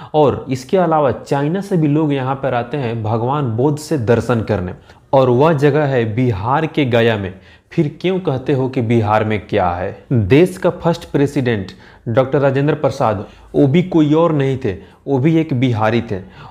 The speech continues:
और यह एकमात्र ऐसा इंसान थे जो दोनों हाथ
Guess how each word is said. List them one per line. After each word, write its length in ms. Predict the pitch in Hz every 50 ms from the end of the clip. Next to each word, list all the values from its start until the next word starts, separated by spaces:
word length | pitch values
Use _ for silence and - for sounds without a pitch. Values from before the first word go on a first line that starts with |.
| -
और 140 | 147 151 156
यह 260 | 170 180 190 190 185 185
एकमात्र 680 | 180 175 - 160 143 139 147 160 185 196 196 - 175
ऐसा 220 | 170 165 160 180 175
इंसान 520 | 175 170 165 151 - 147 139 143 151 147 -
थे 80 | 151
जो 140 | 139 135 139
दोनों 500 | 123 110 104 123 131 135 147 165 170 147
हाथ 260 | 117 117 131 139 143